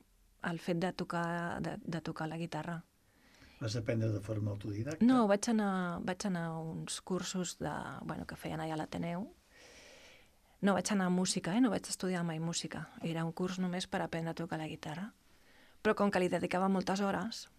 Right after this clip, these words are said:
Speaker 1: perquè estava ja tancada tocant la guitarra, pues, bueno, doncs,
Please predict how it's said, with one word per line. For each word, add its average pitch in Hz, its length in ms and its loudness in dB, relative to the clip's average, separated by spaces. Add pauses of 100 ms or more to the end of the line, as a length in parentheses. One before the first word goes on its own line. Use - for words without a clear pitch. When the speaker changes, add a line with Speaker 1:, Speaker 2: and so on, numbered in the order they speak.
(140)
Speaker 1:
perquè 165 400 -2 (1040)
estava 165 260 2
ja 165 160 0
tancada 165 640 0 (400)
tocant 175 240 -2
la 165 120 0
guitarra, 175 420 -2 (1040)
pues, 175 560 2 (720)
bueno, 247 280 2
doncs, - 380 -2